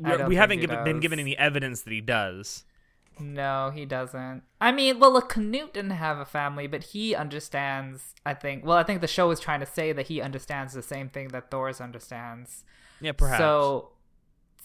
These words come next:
Speaker 1: I mean, he could, like, I think it's, you don't need to, like, have a child to cherish life, but, um, y-, but, like, that's what the show is saying. So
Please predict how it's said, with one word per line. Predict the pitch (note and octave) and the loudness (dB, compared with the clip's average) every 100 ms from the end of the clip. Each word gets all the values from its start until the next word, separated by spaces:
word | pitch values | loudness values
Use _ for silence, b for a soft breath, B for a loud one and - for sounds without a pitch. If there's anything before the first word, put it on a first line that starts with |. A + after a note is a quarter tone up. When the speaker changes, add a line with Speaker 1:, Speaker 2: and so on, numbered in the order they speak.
| - - - | -18 -10 -2
Speaker 1:
I | G3+ | -2
mean, | F#3+ | -2
he | F3+ F3+ - | -6 -12 -12
could, | - - G#3+ G#3 - | -12 -12 -10 -8 -2
like, | E3+ E3 - _ B B B - | 0 0 -2 _ B B B -4
I | |
think | A3 A#3+ | 2 2
it's, | - - _ | 0 -14 _
you | G3+ A3+ | -2 0
don't | G#3 E3 D3 | 0 -2 -6
need | D3 D3+ E3+ F#3+ F3+ _ _ _ - | -6 -6 -4 -6 -8 _ _ _ -8
to, | D#3 | -4
like, | C#3 C3 | -2 -2
have | - D3 | -4 -4
a | C#3 | -4
child | - - - C#3 C#3+ B2+ A#2+ B2 C#3+ - b b | -6 -4 2 4 4 2 -4 -6 -8 -14 b b
to | - | -14
cherish | C#3 D#3+ C3+ B2 - | -8 -2 -2 -2 -4
life, | C3+ C3+ A#2+ C3 - - b b b _ _ | -2 0 -2 -6 -10 -20 b b b _ _
but, | D3 C#3 C3+ - - - - _ _ _ _ - | 6 6 4 0 -6 -8 -10 _ _ _ _ -2
um, | C#3 C3+ B2+ B2 A#2+ A#2+ C#3+ _ _ _ _ _ _ D3 | 0 2 0 -2 -8 -14 -16 _ _ _ _ _ _ -10
y-, | C#3 C#3 - | -8 -10 -12
but, | C3+ D3 C#3 D3 | 0 4 4 4
like, | D3 C#3 - | 0 0 -2
that's | C#3 - | -2 -2
what | C#3 | -8
the | |
show | B2+ C3+ | -6 -4
is | B2+ | -4
saying. | C3+ C3 C3 | -6 -8 -8
So | - C#3 C3+ C3 | -4 0 0 -2